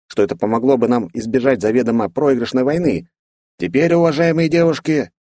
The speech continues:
ваша очередь отплатить нам тем же». «Не думала, что ты можешь быть таким серьёзным», с искренним удивлением сказала Ли, глядя на Нурида. «Видимо, ситуация действительно очень плоха. Разумеется, мы с Ветой поможем и сделаем всё, что в наших силах для общей победы».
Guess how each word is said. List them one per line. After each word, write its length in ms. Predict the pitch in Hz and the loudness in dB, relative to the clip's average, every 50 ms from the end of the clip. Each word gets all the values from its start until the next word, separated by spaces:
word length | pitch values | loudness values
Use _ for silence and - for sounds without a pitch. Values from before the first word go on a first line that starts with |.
| - | -6
ваша 380 | 117 151 190 185 170 - 135 131 | -4 0 0 0 0 0 -2 -2
очередь 500 | - - 151 151 139 - 117 113 104 - | 0 0 0 0 0 0 0 -2 -2 -4
отплатить 520 | - 127 - - 131 131 - 147 135 - | -6 -6 -2 0 0 0 0 -2 -4 -2
нам 180 | 131 131 131 123 | 0 0 0 0
тем 280 | - - 175 175 151 | 0 -2 0 0 0
же». 240 | 101 95 95 - - _ _ _ _ _ _ _ _ _ _ _ _ - | -2 -2 -6 -8 -8 _ _ _ _ _ _ _ _ _ _ _ _ 0
«Не 220 | 160 165 185 180 | 2 2 2 4
думала, 440 | 156 156 156 160 165 165 165 170 165 | 4 4 4 4 4 4 4 2 2
что 180 | 170 - 165 | 0 -2 -2
ты 120 | 165 - 156 | 0 0 2
можешь 320 | 156 160 156 151 151 143 | 2 2 2 0 0 -2
быть 180 | 143 147 143 - | 0 -2 -2 0
таким 280 | - 147 - 156 139 | -2 -2 0 -2 -2
серьёзным», 600 | 139 - 156 151 160 151 147 139 143 147 147 147 _ _ _ | 0 0 0 2 2 2 2 2 0 0 -2 -4 _ _ _
с 100 | - - | -6 -4
искренним 440 | 107 87 - - 95 92 92 90 90 | -4 -4 -2 -2 -2 -2 0 0 0
удивлением 520 | 90 85 92 92 95 98 95 92 90 85 | 0 0 0 2 2 2 2 0 -2 -4
сказала 400 | 85 87 - 90 90 95 92 92 | -4 -4 -4 0 0 2 2 2
Ли, 320 | 90 90 101 113 107 101 - - | 2 0 0 0 0 -2 -4 -4
глядя 260 | 98 98 95 87 90 | -2 0 0 0 0
на 120 | 90 92 104 | 0 -2 0
Нурида. 440 | 120 110 87 87 82 82 73 - - _ _ _ _ _ _ _ _ _ _ _ _ - | 0 0 0 0 -2 -2 -2 -4 -6 _ _ _ _ _ _ _ _ _ _ _ _ -2
«Видимо, 380 | 160 165 170 170 170 165 165 | 0 2 2 4 4 4 2
ситуация 480 | 170 170 160 - 165 160 151 - 165 160 | 2 0 0 2 2 2 2 2 0 0
действительно 540 | 156 170 170 170 131 131 127 143 139 139 135 | 0 0 -2 0 0 0 2 2 2 4 2
очень 260 | 131 127 - 139 131 | 2 0 0 -2 0
плоха. 400 | - 135 127 - - 139 139 135 _ _ _ _ _ _ _ _ _ _ _ _ _ _ _ - | 0 -2 -2 0 -2 -2 -2 -4 _ _ _ _ _ _ _ _ _ _ _ _ _ _ _ -4
Разумеется, 540 | 104 131 135 165 185 202 196 175 175 - 139 | -2 0 0 2 2 2 2 2 2 2 2
мы 120 | 123 120 | 2 2
с 100 | - - | 0 0
Ветой 260 | 139 160 165 170 113 | 0 0 0 0 -2
поможем 420 | - 127 120 139 156 135 110 117 127 | -2 0 0 0 0 0 0 -2 -2
и 20 | |
сделаем 340 | 123 - 131 139 135 139 135 | 0 2 2 2 2 2 0
всё, 240 | - - - 165 151 | -2 -2 0 0 0
что 160 | - - 101 | -2 -4 -4
в 40 | 110 | -2
наших 260 | 120 120 - 127 - | -2 -2 -4 -6 -6
силах 340 | - - 185 147 123 98 101 | -4 0 0 0 0 0 0
для 160 | 117 117 117 | 0 0 0
общей 200 | 110 - - 120 | 0 0 -2 -2
победы». 460 | - 151 147 147 135 95 87 87 87 | -2 -2 0 0 0 0 -2 -6 -10